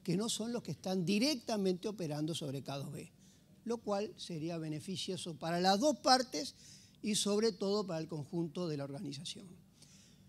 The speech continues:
Una pregunta final que me haría yo. Una organización tan joven, en construcción, en formación como inefop,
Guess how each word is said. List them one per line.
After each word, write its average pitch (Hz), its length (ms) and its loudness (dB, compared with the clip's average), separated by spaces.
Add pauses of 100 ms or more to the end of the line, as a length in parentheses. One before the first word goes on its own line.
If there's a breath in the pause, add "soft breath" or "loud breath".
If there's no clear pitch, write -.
(600 soft breath)
Una 240 200 6
pregunta 196 460 6
final 151 400 2
que 156 100 -2
me 165 140 0
haría 170 200 4
yo. 127 260 -4 (960 soft breath)
Una 262 180 10
organización 240 800 8 (200)
tan 220 200 8
joven, 254 680 6
en 185 160 4
construcción, 226 880 2 (1080 soft breath)
en 226 240 8
formación 233 1000 6
como 156 260 0
inefop, 143 400 -2